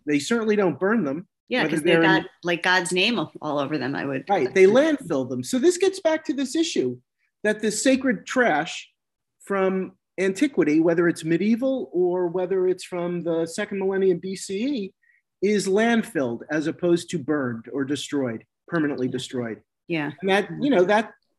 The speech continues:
Speaker 1: is something that is still under discussion, and what you do with all this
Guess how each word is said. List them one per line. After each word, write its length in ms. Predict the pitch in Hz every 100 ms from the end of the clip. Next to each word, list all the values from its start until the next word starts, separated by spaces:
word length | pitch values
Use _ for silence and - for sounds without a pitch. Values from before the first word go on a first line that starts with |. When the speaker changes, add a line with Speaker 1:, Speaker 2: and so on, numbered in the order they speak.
| _ -
Speaker 1:
is 280 | 202 202 -
something 380 | 185 190 240 190
that 220 | 175 185
is 160 | 202
still 280 | - 160 165
under 200 | 147 165
discussion, 560 | 160 175 - 247 - 143
and 80 | 143
what 160 | 147
you 60 | 156
do 140 | 214
with 120 | 202 170
all 140 | 135
this 320 | 127 123 -